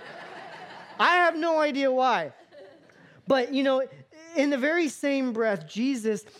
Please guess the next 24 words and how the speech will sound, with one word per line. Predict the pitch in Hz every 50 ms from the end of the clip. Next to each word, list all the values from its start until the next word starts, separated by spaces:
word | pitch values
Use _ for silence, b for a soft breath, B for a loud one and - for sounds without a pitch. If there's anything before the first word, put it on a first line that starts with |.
| B B B
has | - - 240 247 240 190
this | 185 214 185 -
group | - - 190 214 233 214 -
of | 226 202 175
men, | 180 180 180 170 156 147 139 143 156 170 - _ _ _ _ _ b b b b b b b b
and | - 196 196 196 190 190 190 185 175
they | 170 214 226
are | 214 190 170
following | 147 - - 226 214 214 226 233 240 233 233 233 226 208
him, | 160 175 170 170 175 175 180 180
and, | 170 165 175
and | 220 196 170 165 160 147
th-, | 180 208
we | 202 190 247 233
call | - - 214 202 190 180
them | 185 185 180
the | 170 175
disciples, | 160 175 165 - - 175 170 165 165 165 165 151 156
and | 156 160 160
these | 214 233 247 277 233 185
guys | - 196 170 156 151 147 139 139 143 135 - b b b b b b b _
were | - 160 156 147
real | 143 135 147 170 180 180 170 160 156 151 143 135 135 131 127 123 - _ _ _ _ _
fishermen. | - 147 135 - - 135 123 123 113 110 120 123 120